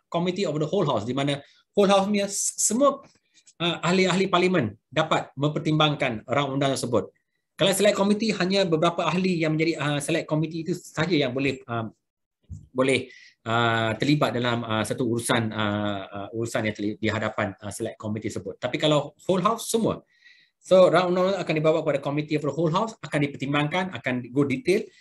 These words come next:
Perbahasan masa tu adalah sp-, uh, spesifik pada isu-isu mengenai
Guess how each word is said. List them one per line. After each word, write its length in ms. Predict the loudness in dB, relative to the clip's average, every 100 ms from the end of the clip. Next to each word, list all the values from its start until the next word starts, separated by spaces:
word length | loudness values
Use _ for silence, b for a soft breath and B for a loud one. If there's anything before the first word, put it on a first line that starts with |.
| B _ _
Perbahasan 680 | 0 2 0 -2 0 0 2
masa 360 | 0 2 0
tu 160 | 0 0
adalah 160 | 0 -2
sp-, 200 | -6 -6
uh, 120 | -2 -2
spesifik 600 | -2 -4 -4 -4 -4 0
pada 160 | 0
isu-isu 600 | -2 -4 -4 -2 -4 -4
mengenai 440 | -6 -4 -2 -4